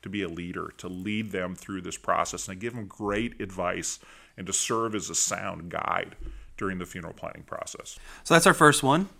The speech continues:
Speaker 2: What,
Speaker 1: Yes.
Speaker 2: what, what else do you have?
Speaker 1: Yeah, well, here's the second one. Um, it's, it's crazy, Rob, but consumers expect to pay a lot more for a cremation service
Speaker 2: Really?
Speaker 1: than funeral directors think they're willing to pay.
Speaker 2: I'm trying to imagine a situation,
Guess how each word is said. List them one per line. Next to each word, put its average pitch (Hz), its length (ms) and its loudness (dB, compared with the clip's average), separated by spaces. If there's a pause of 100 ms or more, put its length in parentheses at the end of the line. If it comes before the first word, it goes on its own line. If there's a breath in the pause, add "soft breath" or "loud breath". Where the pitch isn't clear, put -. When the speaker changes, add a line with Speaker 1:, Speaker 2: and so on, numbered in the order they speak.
(160)
Speaker 2:
What, 143 180 6
Speaker 1:
Yes. 147 220 10
Speaker 2:
what, 160 180 8
what 147 140 6
else 147 140 2
do 127 60 0
you 113 60 -2
have? 107 180 -2 (140)
Speaker 1:
Yeah, 202 220 12
well, 160 120 12
here's 196 240 10
the 214 120 6
second 175 380 10
one. 120 300 10
Um, 113 400 10 (600 loud breath)
it's, 156 160 8
it's 165 220 8
crazy, 165 760 10 (280)
Rob, 123 420 8
but 123 320 10 (180)
consumers 170 640 6
expect 151 380 4
to 165 60 -4
pay 147 160 2
a 131 80 8
lot 117 260 4
more 120 200 0
for 117 220 -2
a 104 40 -6
cremation 107 760 -4 (160)
service 95 560 -2 (180)
Speaker 2:
Really? 226 220 0
Speaker 1:
than 113 200 0
funeral 135 240 -2
directors 139 380 0
think 185 300 -2 (160)
they're 101 120 -2
willing 85 300 -6
to 80 80 -10
pay. - 240 -6 (880)
Speaker 2:
I'm 127 140 2
trying 135 200 2
to 131 40 4
imagine 127 340 0
a 117 40 -2
situation, 120 880 -4